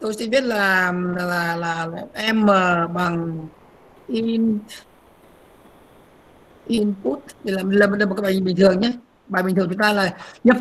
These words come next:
cái bàn phím và hai số M N và in ra phép chia M,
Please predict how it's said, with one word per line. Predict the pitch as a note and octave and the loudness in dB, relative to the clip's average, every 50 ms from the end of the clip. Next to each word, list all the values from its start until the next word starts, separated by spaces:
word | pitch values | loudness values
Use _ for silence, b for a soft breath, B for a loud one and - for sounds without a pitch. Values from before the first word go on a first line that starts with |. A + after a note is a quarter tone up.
| - | 0
cái | - G#3 | 0 2
bàn | G3+ G3+ G3+ F#3+ - | 4 4 2 2 2
phím | A3 A3+ C4 C#4+ | 2 2 4 4
và | C4 A3 F#3 | 4 4 4
hai | E3 A3+ A3+ A3+ | 4 4 2 2
số | G3+ - G#3+ G#3+ | 2 2 2 4
M | A#3+ A3+ A3 G#3 G3 G3 G#3+ | 4 6 6 6 4 4 4
N | A3 A3+ A3 G#3 F#3 - - - - _ _ _ _ _ - | 6 6 6 6 6 2 0 -10 -20 _ _ _ _ _ 0
và | G3 F#3+ F#3+ F#3 F3+ F#3 F#3 F#3 - - | 2 4 6 6 4 4 2 0 0 0
in | C#4 C#4+ C#4 B3+ | 2 4 4 4
ra | A3+ A3+ A#3+ A#3 A3+ A3 | 6 6 6 6 6 4
phép | A3 - C4+ C4 C4+ | 2 0 -4 -6 -4
chia | - C4+ B3+ A#3+ | -2 2 2 4
M, | G#3 G#3 G3+ | 4 4 4